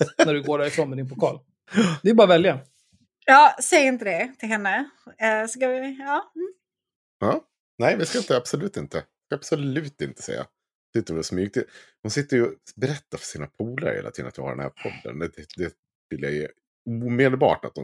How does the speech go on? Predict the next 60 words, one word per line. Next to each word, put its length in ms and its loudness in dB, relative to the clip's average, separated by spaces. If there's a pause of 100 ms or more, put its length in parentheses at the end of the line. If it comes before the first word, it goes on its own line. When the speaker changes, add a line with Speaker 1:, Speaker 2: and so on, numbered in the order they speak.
Speaker 1:
Det 100 4
är 40 6
så 60 -2
Speaker 3:
slutar 60 -2
med. 140 0
Speaker 1:
otroligt 220 4
sjukt 300 0
att 80 -10
du 60 -8
har 80 -6
berättat 440 -8
det 100 -10
för 60 -16
henne. 420 -10 (280)
Speaker 3:
Ja, 100 -6 (100)
hon 160 2
Speaker 1:
Jag 140 10
Speaker 3:
har 140 10
Speaker 1:
har 80 6
Speaker 3:
listat 140 2
Speaker 1:
en 80 2
Speaker 3:
ut 40 4
Speaker 1:
annan 180 2
Speaker 3:
det. 60 2
Speaker 1:
grej 120 4
som 120 -6
vi 60 -8
kan 120 -10
prata 240 -6
om. 180 -8 (120)
Speaker 3:
Ja, 300 0 (440)
visst. 220 2
Speaker 1:
Eller 80 2
jag 60 8
har 40 4
flera 300 2
grejer 220 -2
vi 60 -10
kan 140 -12
prata 240 -8
om. 180 -12 (680)
Nu 180 8
på 120 -2
tisdag 360 2
den 120 6
tjugoåttonde, 720 0
då 120 -2
händer, 500 0 (400)
eh, 180 -4 (240)
då 80 2
är 100 8
det 60 8
en 80 4
händelse. 580 -2 (960)
Man 120 8
kan 140 6
gå 100 8
in 140 6
på 80 4
Instagram. 480 4